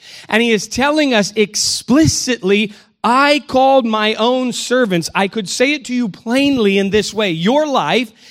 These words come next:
and my life is not our own. Your life is not meant to be spent pursuing your aims and ends, chasing down your cause.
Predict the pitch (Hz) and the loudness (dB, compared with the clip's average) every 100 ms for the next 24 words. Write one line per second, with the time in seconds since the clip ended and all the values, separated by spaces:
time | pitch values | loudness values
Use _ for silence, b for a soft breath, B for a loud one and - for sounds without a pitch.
0 | B - 208 202 240 285 269 233 175 202 | B -2 2 2 2 2 4 2 4 0
1 | 202 B B 220 202 156 208 262 233 196 | -2 B B 2 4 0 -2 -2 -2 -4
2 | 190 _ _ _ - 196 202 202 190 175 | -6 _ _ _ -2 0 0 -2 -4 -6
3 | 131 98 _ _ _ _ _ _ b b | -8 -18 _ _ _ _ _ _ b b
4 | 180 269 311 320 254 180 226 277 - - | 4 6 6 2 0 0 0 -2 -6 -20
5 | - _ - 240 190 226 254 269 214 233 | -20 _ -4 -2 -2 -2 -2 0 2 4
6 | 302 262 247 - - 247 214 220 - - | 4 4 0 -4 -4 -2 0 -2 -2 -8
7 | - 277 262 214 202 220 - 226 202 - | -2 0 2 0 -2 -8 -4 -4 -2 -4
8 | - 294 302 247 233 226 240 247 220 254 | 0 2 4 2 2 4 2 2 0 0
9 | 262 214 185 202 208 214 233 190 135 110 | 2 0 0 -2 -4 -4 -2 -2 -4 -8
10 | - - B B B B - 277 277 294 | -10 -10 B B B B 0 2 2 2
11 | 269 254 262 254 214 220 254 226 - 226 | 0 0 0 0 2 4 4 2 -4 -2
12 | 240 196 | 2 0